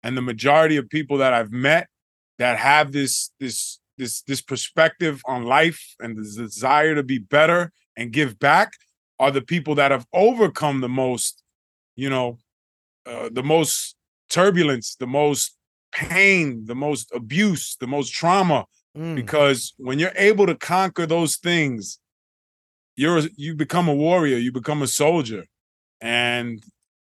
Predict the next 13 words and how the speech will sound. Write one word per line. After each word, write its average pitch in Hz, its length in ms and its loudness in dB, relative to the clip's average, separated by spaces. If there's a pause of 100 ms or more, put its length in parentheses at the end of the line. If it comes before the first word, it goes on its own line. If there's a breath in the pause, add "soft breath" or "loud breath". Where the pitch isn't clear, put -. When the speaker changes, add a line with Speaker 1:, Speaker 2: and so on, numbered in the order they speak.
(260)
Speaker 1:
you 156 460 -2
are 139 560 4 (600)
destined 143 680 0 (140)
to 135 120 -8
go 139 220 2
out 135 280 4
there 127 420 -2 (680)
and 127 640 0
use 151 340 -2
your 156 120 0
story 156 460 4
for 127 180 -10
good. 127 420 2